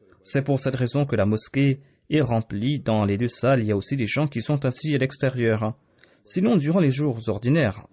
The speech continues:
cette mosquée sera si vaste que même si la jamaat du pays tout entier s'y réunissait, la moitié de la mosquée sera vide. Ainsi donc,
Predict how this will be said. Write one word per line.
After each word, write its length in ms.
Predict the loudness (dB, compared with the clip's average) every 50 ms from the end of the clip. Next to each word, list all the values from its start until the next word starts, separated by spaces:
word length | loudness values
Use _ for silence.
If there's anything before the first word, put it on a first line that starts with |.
| -20 -20
cette 260 | -10 -4 -4 -4 -2
mosquée 320 | -2 -4 -4 -4 -2 -4 -4
sera 280 | -2 -4 -6 -6 -6
si 200 | -8 -4 -2 -2
vaste 420 | 0 2 0 0 0 -2 -2 -2 0 0 0 -4 _ _ _ _ _ _ _ _ -2
que 80 | 0 2
même 240 | 2 4 2 2
si 180 | 2 0 0 2
la 140 | 2 2 2
jamaat 320 | 2 2 2 2 2 0
du 320 | 0 -2 -2 -2 -2 -6 -4
pays 320 | 0 2 2 2 2 0
tout 220 | -2 -4 -2 -2
entier 260 | -2 -2 -2 -2 -2 -2
s'y 180 | -2 -2 -4
réunissait, 640 | -2 0 0 0 0 -2 -2 -2 0 0 2 2 0 -2 -8 _ _ _ -20 -20 _ _ -2
la 160 | 0 2 4
moitié 320 | 4 2 2 0 0 0
de 80 | 2 2
la 120 | 2 2
mosquée 340 | 0 -2 -4 -6 -6 -6 -6
sera 320 | -4 -2 -2 0 0 0
vide. 480 | -2 -2 -2 -6 -6 -6 -6 -6 -6 -6 -8 _ _ _ _ _ _ _ _ _ _ _ _ _ _ _ _ _ _ _ _ _ _ _ _ _ _ _ _ _ _ _ _ _ _ _ _ _ _ _ _ _ _ _ _ _ _ _ _ _ -2 2
Ainsi 260 | 2 2 2 0 0
donc, 340 | 2 2 2 2 2 0